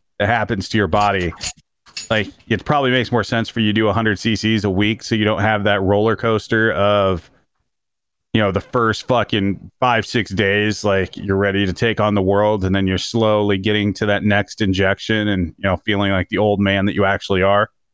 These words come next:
Speaker 2: Right, right, right. Maybe I should try it for, what, prescribed for a couple weeks, and then if it, uh, if that affects me that much, uh,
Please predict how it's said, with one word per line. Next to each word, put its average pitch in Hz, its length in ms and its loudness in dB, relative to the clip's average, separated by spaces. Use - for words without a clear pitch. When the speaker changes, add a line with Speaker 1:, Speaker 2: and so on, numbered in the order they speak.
Speaker 2:
Right, 90 520 2
right, 82 260 0
right. 80 280 0
Maybe 123 220 2
I 117 40 0
should 107 160 -2
try 104 260 0
it 98 80 -4
for, 87 480 -2
what, 90 360 -6
prescribed 95 720 -2
for 85 180 -2
a 78 60 -2
couple 87 280 -4
weeks, 87 320 -2
and 87 140 0
then 82 220 0
if 90 240 -2
it, - 200 -4
uh, 85 260 2
if - 300 -2
that 95 160 2
affects 98 340 -2
me 92 80 0
that 85 200 0
much, 87 380 -2
uh, 78 180 0